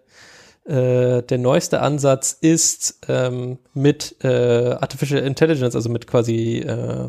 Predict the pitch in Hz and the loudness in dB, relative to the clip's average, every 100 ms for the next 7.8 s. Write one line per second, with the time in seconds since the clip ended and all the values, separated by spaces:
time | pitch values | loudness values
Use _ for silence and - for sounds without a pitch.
0 | 127 131 127 131 - 135 120 - 151 170 | -4 -4 -2 -8 -8 -6 -4 0 2 2
1 | 147 143 147 147 151 151 151 127 - 196 | 2 2 0 -2 -4 -4 -4 -6 0 0
2 | 196 151 - - 139 127 - 160 151 131 | 0 -2 -4 -4 -4 -4 0 2 2 0
3 | 127 120 127 - - _ - 131 190 233 | 2 2 2 -6 -20 _ -2 0 2 0
4 | - 131 - 147 - 139 120 143 - - | 0 0 0 -4 2 2 4 2 0 -16
5 | - - 147 135 127 127 120 131 - 123 | -14 -2 0 0 2 4 4 2 -2 0
6 | 127 123 - 180 - 123 - - - - | 0 -2 -2 -2 0 -4 -2 -2 -4 -4
7 | - - 160 156 127 123 120 123 | -6 -4 -2 -2 -2 -4 -2 -6